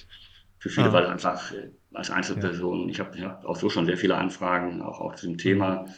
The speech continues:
Speaker 1: ähm, auch den Artikel,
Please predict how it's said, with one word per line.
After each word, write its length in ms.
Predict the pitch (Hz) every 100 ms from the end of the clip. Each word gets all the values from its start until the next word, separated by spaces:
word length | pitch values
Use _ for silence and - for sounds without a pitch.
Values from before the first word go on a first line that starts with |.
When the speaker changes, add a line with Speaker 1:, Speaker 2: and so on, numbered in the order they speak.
| _ _ _ _ _
Speaker 1:
ähm, 800 | - 90 87 87 87 85 85 - - _ _ -
auch 120 | 85
den 160 | 92 90
Artikel, 720 | 87 107 107 101 95 95